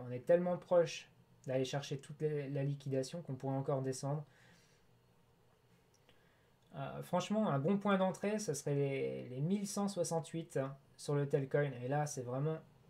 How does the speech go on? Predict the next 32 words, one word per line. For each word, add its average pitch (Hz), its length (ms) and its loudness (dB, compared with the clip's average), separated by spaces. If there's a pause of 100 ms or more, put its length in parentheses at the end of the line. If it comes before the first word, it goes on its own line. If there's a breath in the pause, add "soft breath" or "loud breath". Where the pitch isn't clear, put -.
(180)
excellent. 156 400 2
Si - 160 -4
vous 143 120 0
pouvez 180 520 2 (600)
placer 156 300 4
un 156 200 4
ordre 185 180 4
d'achat 175 340 4
par 139 240 2
là, 190 200 2
c'est, 131 520 -2
c'est 135 140 -8
parfait. 143 340 -6 (640 loud breath)
Parce 135 160 0
qu'en 165 160 4
fait, 214 220 -2 (340)
pourquoi 175 300 6
je 165 60 -2
vous 165 60 -4
dis 147 140 -4
ça ? 196 280 -2 (260 loud breath)
C'est 139 120 -4
parce 151 200 0
que, 185 200 2 (180)
normalement, 151 320 2
le 175 120 4
marché 175 380 2
devrait 151 260 2
aller 151 160 6
liquider 147 400 -2
ça 175 220 2
prochainement. 151 540 -2